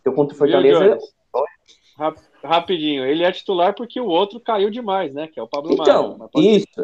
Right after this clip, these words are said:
Speaker 1: a gente pode chamar o Colorado de titular. E ele também muito mal, a recomposição do, do Colorado é uma coisa de, de peladeiro, é o meu futebol de domingo lá, que o Gui foi lá e deitou domingão, hein? O, o, o, o, o Colorado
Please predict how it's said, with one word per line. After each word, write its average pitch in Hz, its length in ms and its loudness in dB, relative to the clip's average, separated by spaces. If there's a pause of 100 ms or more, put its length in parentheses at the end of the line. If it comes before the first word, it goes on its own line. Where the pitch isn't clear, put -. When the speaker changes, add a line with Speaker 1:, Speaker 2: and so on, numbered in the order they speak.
(100)
Speaker 1:
a - 40 -10
gente 139 260 -10
pode 156 200 2
chamar 160 280 2
o 160 60 -2
Colorado 185 360 2
de - 100 -16
titular. 180 500 2 (240)
E 143 180 2
ele 175 140 0
também 226 320 4
muito 214 360 -2
mal, 202 240 4
a 147 80 0
recomposição 180 760 -4
do, 156 200 -2
do 131 160 -4
Colorado 143 580 0
é - 40 0
uma 123 220 -4
coisa 131 280 4
de, 156 140 -6 (180)
de 151 100 -12
peladeiro, 180 640 2
é 120 80 2
o 123 40 -4
meu 127 140 -2
futebol 139 420 0
de 147 80 -2
domingo 214 440 0
lá, 147 280 0 (600)
que - 40 -2
o 139 60 2
Gui 135 180 -4
foi 160 160 -2
lá 160 140 4
e 165 60 -2
deitou 196 320 2
domingão, 156 440 0
hein? 151 160 -2 (400)
O, 127 60 0
o, 131 40 6
o, 120 720 4
o, - 20 2
o - 920 4
Colorado 175 400 0